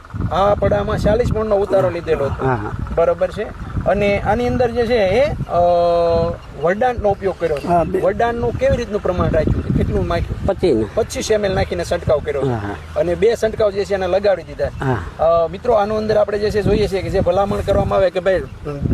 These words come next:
Speaker 1: દા-, દાણો જે છે એ ભરાવદાર બને છે, દાણો જે છે એની જે પોપટો જે છે એક દારો મતિયાર બને છે.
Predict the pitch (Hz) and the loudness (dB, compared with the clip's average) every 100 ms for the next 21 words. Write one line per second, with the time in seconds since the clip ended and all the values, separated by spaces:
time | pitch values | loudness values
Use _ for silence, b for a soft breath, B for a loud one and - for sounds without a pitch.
0 | - 156 160 147 175 240 226 214 214 190 | 0 2 2 2 2 2 4 4 4 4
1 | 190 214 196 B B 139 151 196 226 233 | 4 2 0 B B -2 0 2 2 2
2 | 220 226 226 226 - B - - 147 214 | 2 0 0 0 -4 B -12 -2 0 2
3 | 262 233 208 208 170 208 220 180 175 202 | 4 4 4 2 2 2 0 0 2 2
4 | 196 233 262 240 202 214 208 208 214 196 | 2 2 2 2 2 2 2 0 2 0
5 | 180 196 220 214 226 220 220 | -2 2 0 2 0 -2 -4